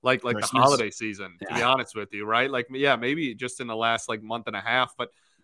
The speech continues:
Speaker 1: um, yeah, I, I, I think this is, we talked about it a little bit off air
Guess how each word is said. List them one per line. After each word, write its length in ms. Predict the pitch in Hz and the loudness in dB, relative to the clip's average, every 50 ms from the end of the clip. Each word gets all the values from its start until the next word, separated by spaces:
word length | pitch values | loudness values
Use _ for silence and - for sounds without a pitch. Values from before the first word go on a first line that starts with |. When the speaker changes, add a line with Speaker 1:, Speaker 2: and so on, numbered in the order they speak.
| _ _ - | _ _ 0
Speaker 1:
um, 500 | 135 139 135 131 131 127 127 123 123 123 _ _ _ - - - - | 4 6 6 6 4 2 0 -4 -10 -12 _ _ _ -20 -20 -14 -6
yeah, 180 | - 247 320 311 | 2 6 8 8
I, 240 | - 175 175 185 180 180 | 10 8 8 6 4 4
I, 180 | 185 190 196 - - | 6 6 6 6 8
I 140 | 175 190 202 | 8 8 6
think 180 | 202 254 240 | 4 0 -2
this 200 | 196 208 208 - | 0 0 -2 -2
is, 240 | 208 202 175 - - - - - 170 | -2 -4 -4 -6 -6 -8 -8 -6 -6
we 80 | 170 | -2
talked 240 | 170 - 254 240 233 | 0 2 2 2 2
about 140 | - 185 151 | 4 4 4
it 60 | 139 | 4
a 40 | 131 | 4
little 180 | 131 143 147 139 | 4 2 2 2
bit 160 | 127 123 117 | 2 0 0
off 300 | 107 113 123 127 - - | 2 2 2 2 0 -2
air 280 | 127 120 117 113 113 | -2 -2 -2 -2 -4